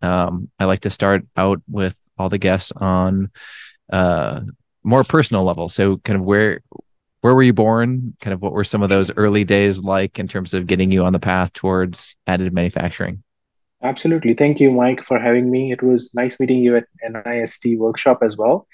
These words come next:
Speaker 2: Um, my name is Yash Parikh, and I am currently a process engineering consultant with, uh, E O S North America,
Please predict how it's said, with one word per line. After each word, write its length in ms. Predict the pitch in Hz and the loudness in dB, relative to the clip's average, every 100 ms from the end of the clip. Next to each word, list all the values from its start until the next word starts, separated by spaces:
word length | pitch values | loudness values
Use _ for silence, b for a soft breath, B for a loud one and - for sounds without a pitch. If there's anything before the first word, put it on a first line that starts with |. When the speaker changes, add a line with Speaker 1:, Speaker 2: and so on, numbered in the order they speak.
| B B B - | B B B 0
Speaker 2:
Um, 400 | 127 123 120 117 | 4 4 2 2
my 160 | 120 | 2
name 220 | 131 135 147 | 2 2 0
is 120 | 104 | 2
Yash 320 | 113 117 - | 0 0 -2
Parikh, 380 | 113 113 147 - | -2 -2 -2 -4
and 220 | 120 110 | -8 -6
I 180 | 107 110 | -4 -4
am 160 | 113 | -4
currently 680 | 110 117 120 - 123 117 110 113 | -2 0 0 0 2 4 2 -4
a 80 | |
process 420 | 107 117 117 135 123 | -2 -2 0 -4 -4
engineering 420 | 120 117 117 123 | -6 -2 -2 -2
consultant 600 | 113 110 123 113 117 104 - | -4 0 -2 0 -2 -2 -2
with, 160 | 107 - 107 | -4 -2 -2
uh, 100 | 104 | 0
E 160 | 131 120 | 2 4
O 120 | 113 | 6
S 200 | 117 - | 4 2
North 240 | 123 117 - | -2 -2 -2
America, 420 | 117 127 185 | -2 -2 -2